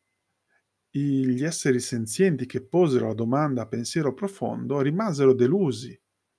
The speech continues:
rimasero delusi. Infatti se tutti vanno a vedere adesso, tutti andassero a vedere adesso quello che è il momento del, dello stracaricamento dei video su YouTube,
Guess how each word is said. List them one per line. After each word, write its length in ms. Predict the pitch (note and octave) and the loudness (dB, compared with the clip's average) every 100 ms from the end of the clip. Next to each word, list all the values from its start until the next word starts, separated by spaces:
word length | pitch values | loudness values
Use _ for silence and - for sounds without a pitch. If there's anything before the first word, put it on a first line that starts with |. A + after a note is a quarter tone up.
| _ _ | _ _
rimasero 480 | B2 D#3+ F#3 C3+ A#2+ | -6 -2 0 2 2
delusi. 520 | B2 F3+ D3+ C3 - _ - - | 2 0 -2 -6 -12 _ -20 -10
Infatti 440 | - B2+ B3+ B3+ C3 | -6 -4 -4 -2 -4
se 220 | - - | -2 -4
tutti 420 | - A#3 G3 - | -2 -4 -2 -2
vanno 480 | A#2+ F3+ E3 C3+ B2 | -2 -2 -4 -6 -8
a 60 | A2+ | -6
vedere 500 | A2+ C#3+ C#3+ A2+ A2+ | -2 0 2 0 -4
adesso, 640 | - D3 C3 - - - _ _ _ _ _ _ | 0 0 0 -4 -10 -12 _ _ _ _ _ _
tutti 240 | - F3 C#3 | -8 -4 -4
andassero 320 | C3+ - B2+ | -4 -2 -2
a 20 | |
vedere 180 | C#3 D3 | 0 0
adesso 460 | C3 B2+ - - | 0 0 -4 -12
quello 260 | - E3 F3+ | -6 -2 -2
che 160 | E3 D#3 | 0 0
è 240 | F3 F3 | 2 2
il 140 | D3 | 0
momento 920 | C#3 C3+ D3 D#3+ F3 B2 A#2+ - G#2+ - _ _ _ _ _ _ | 0 0 0 2 2 0 -4 -10 -12 -14 _ _ _ _ _ _
del, 460 | C3 C3 C3+ C3 - - | 0 2 2 0 -8 -12
dello 400 | C#3+ C3 D3 D3 | -8 -2 0 0
stracaricamento 1300 | - - B2+ D3 F#3 G#3 - D#3+ D3 D3 C#3+ D#3 C3 | -2 -4 -4 0 0 -2 0 -2 0 -2 -2 -4 -4
dei 160 | C3 C3 | 2 2
video 320 | C#3 D#3+ D3 | 2 0 0
su 180 | C3 - | -2 -2
YouTube, 640 | C3 B2+ D3+ A#2+ A#2+ A2+ | -2 -2 -2 -2 -4 -10